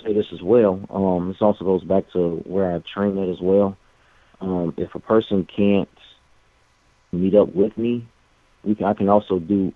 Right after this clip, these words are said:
online training as well, where I can, um, you know, have them follow, uh, certain workouts and things like that without me seeing them. And we can still track their progress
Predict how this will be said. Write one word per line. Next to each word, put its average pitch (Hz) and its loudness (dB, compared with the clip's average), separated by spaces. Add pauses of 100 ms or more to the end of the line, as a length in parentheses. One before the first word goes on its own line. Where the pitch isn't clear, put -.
online 95 2
training 98 -2
as 82 -4
well, 98 4
where 90 -2
I 90 0
can, 85 -6 (960)
um, 82 -8 (300)
you 104 -6
know, 87 -4
have 92 -4
them 87 -4
follow, 85 -2
uh, 71 -12 (100)
certain 87 0
workouts 90 -2
and - -16
things 90 -2
like 82 -10
that 98 4
without 85 -2
me 82 -4
seeing 95 2
them. 80 -4
And 82 -6
we 87 -6
can - -18
still 87 -4
track - -8
their - -8
progress 82 0